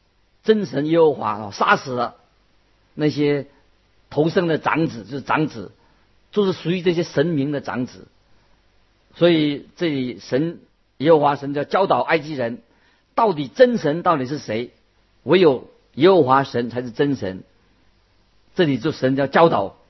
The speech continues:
埃及人学习这样的功课。神也告诉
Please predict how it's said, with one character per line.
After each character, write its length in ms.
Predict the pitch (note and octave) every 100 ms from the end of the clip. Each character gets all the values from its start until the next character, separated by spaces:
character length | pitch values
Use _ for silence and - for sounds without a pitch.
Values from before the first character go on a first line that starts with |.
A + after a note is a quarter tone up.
| -
埃 120 | C3+
及 140 | C3
人 300 | A#2 A2 A2 - -
学 200 | - C3+
习 180 | A#2+
这 100 | A#2
样 80 | C#3
的 80 | A2+
功 180 | B2 C3
课。 260 | B2+ A2+ - _ _ _ _ _ _ _ _ _
神 240 | - G3
也 100 | F#3
告 180 | D#3 F3
诉 340 | D#3 D#3+ C#3+